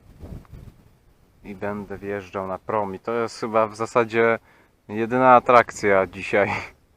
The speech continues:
<laughs> e, fajniejsza, jaka, jaka będzie na, na trasie, no ale, ale fajnie, fajnie, zawsze to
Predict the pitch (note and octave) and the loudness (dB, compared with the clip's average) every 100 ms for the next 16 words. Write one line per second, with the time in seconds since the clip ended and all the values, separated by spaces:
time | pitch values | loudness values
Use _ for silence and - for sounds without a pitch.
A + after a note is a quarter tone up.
0 | _ - - - - G#2 G#2 G2+ A#2 G#2+ | _ -20 -20 -20 -16 -10 -10 -2 0 0
1 | G#2+ G#2 - G2+ G2+ G#2+ G2+ G2+ - G2+ | -2 -4 0 0 0 0 0 -2 -2 -2
2 | G#2+ G2+ G2+ G2+ G2+ G#2+ G2+ G#2 G#2 - | -4 -4 -4 -2 -2 -4 -6 -4 -4 -4
3 | E3+ G#3 G#3+ G#3 F#3+ D#3 D3 _ _ _ | -12 -12 -14 -14 -10 -10 -12 _ _ _
4 | _ _ C#3 D3+ - G#2 F#2+ G#2 A#2 G2 | _ _ -8 -4 2 2 2 -6 -4 -4
5 | F#2 G#2+ G2+ F#2+ - G#2 G2+ | -4 -8 -6 -6 -6 -4 -6